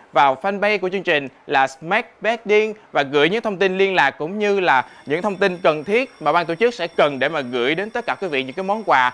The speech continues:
đó chính là những chiếc gối trang trí đến từ thương hiệu Lotus quý vị nhé. Thanh Linh sẽ đọc lại một lần nữa danh sách mười khách hàng may mắn này. Đầu tiên là xin chúc mừng khách hàng Cỏ May Mắn, xin chúc mừng khách hàng Nguyễn Vân,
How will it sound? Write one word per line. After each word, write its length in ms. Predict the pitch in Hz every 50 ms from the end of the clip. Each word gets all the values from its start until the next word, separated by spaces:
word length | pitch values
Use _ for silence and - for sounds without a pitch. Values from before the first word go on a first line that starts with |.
| - - _
đó 100 | - 185
chính 120 | 190 226
là 100 | 185 147
những 120 | 131 131 131
chiếc 180 | - 196 202
gối 220 | 180 175 180 208 233
trang 260 | 226 202 - - 170
trí 320 | 160 - 175 180 220 254
đến 140 | 247 196 208
từ 160 | - 156 135
thương 120 | 127 151 143
hiệu 160 | 135 127 123
Lotus 500 | 127 139 143 147 143 - 160 180 226 214 - -
quý 80 | 208
vị 160 | 175 147 135
nhé. 180 | 139 165 202 214 - - - _
Thanh 80 | - 202
Linh 80 | 208 190
sẽ 100 | - 196
đọc 140 | 170 143
lại 160 | 147 135 131 143
một 160 | 143 139 139
lần 200 | 147 143 139 135
nữa 260 | 139 127 143 190 233 - - - - -
danh 180 | 170 202 202
sách 220 | 202 - 233 240 -
mười 200 | 190 165 139 127
khách 120 | 175 190
hàng 160 | 185 151 131
may 120 | 135 156 160
mắn 200 | 160 165 202 214
này. 220 | 180 156 143 127 - - - - _
Đầu 120 | - 247
tiên 320 | - - 220 220 226 214 190 - - - _ _ _ _
là 300 | - 160 156 151 147 147 147 -
xin 180 | - 202 190 170
chúc 200 | - 254 247 240
mừng 140 | 190 151
khách 120 | - 208 208
hàng 300 | 208 180 151 135 123 110 - _ _ _ _ _ _ -
Cỏ 240 | - 127 120 151 185 190
May 200 | 196 190 185 180
Mắn, 320 | 175 175 180 208 247 269 254 - - - - _ -
xin 160 | - 220 202
chúc 140 | - 269 220
mừng 140 | 196 165
khách 120 | 139 196 214
hàng 340 | 202 180 160 151 147 143 139
Nguyễn 280 | 135 135 135 170 202
Vân, 300 | 185 196 208 208 196 160